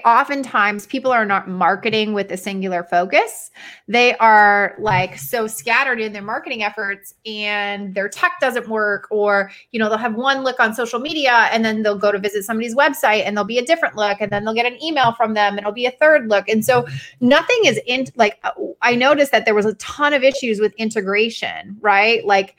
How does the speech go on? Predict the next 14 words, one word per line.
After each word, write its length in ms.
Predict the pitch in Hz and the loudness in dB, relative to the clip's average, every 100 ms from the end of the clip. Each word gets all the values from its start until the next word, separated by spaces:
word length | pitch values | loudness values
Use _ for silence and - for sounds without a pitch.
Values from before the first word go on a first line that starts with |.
| - _ | -20 _
it 180 | - 233 | -4 0
wasn't 400 | 226 254 285 254 | 4 4 2 -6
clear, 840 | - - 294 302 302 208 185 202 254 | -8 -4 0 2 2 4 4 2 0
there 140 | 220 | 0
wasn't 280 | 214 233 247 | -2 -4 -6
a 100 | 220 - | -10 -16
comprehensive, 1400 | - 240 247 226 _ - 226 226 226 220 220 220 208 214 | -4 -2 -2 -4 _ -4 -2 -2 -2 -2 0 2 0 -2
cohesive 760 | 240 220 - 233 226 220 185 | 0 0 0 -6 -2 -2 -2
look, 340 | 202 226 202 | -2 -2 -2
feel, 360 | - 233 220 208 | -8 -2 -2 -2
experience 960 | 202 202 - 202 196 214 311 403 320 - - - _ _ | -4 -10 -10 -8 -6 -2 0 0 -2 -6 -6 -12 _ _
for 160 | 240 | 0
the 100 | 220 | 0
client 640 | 214 - 269 311 185 90 | 0 0 2 2 0 -4